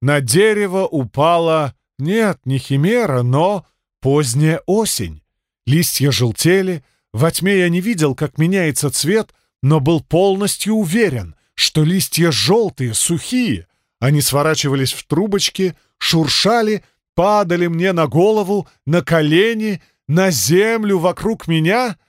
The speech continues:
Должно быть, ядовитое дыхание чудовища иссушило листву. Я не успел сосчитать до тридцати,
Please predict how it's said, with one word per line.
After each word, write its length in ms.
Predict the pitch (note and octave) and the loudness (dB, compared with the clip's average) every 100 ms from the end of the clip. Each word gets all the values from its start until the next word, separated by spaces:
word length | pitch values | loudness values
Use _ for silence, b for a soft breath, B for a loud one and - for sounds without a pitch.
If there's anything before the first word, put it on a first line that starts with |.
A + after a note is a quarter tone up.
| _ _ _ | _ _ _
Должно 520 | G#2 C3+ C3 G2+ D3 | -2 0 0 0 0
быть, 240 | C#3+ C#3 - | 0 -2 0
ядовитое 580 | D3 C#3+ D3+ D#3+ C#3+ C#3 | 0 2 0 -2 -2 0
дыхание 500 | C#3 E3 D#3+ D3 C3 | -2 -2 -2 0 -2
чудовища 720 | - C3 D3+ F#3 D#3+ - F3 | -2 0 2 0 -2 -2 -4
иссушило 840 | - F#3+ - G3+ G3+ - A3+ F3+ C#3+ | -4 -2 -2 -2 0 0 0 2 2
листву. 640 | D3 D#3+ - F3 F3+ G2+ b b b - | 2 0 -2 0 0 -2 b b b -4
Я 220 | G2+ C3+ | 0 0
не 100 | C#3+ | 0
успел 420 | C#3 - E3+ C#3 | -2 -2 -2 -2
сосчитать 640 | - B2+ - D#3+ D3 E3+ | -2 -2 -2 -2 0 -2
до 160 | B2 C3 | -2 -4
тридцати, 840 | - C3+ C3 - B2 - G#3 E3+ | -2 -4 -2 -2 -2 0 0 -2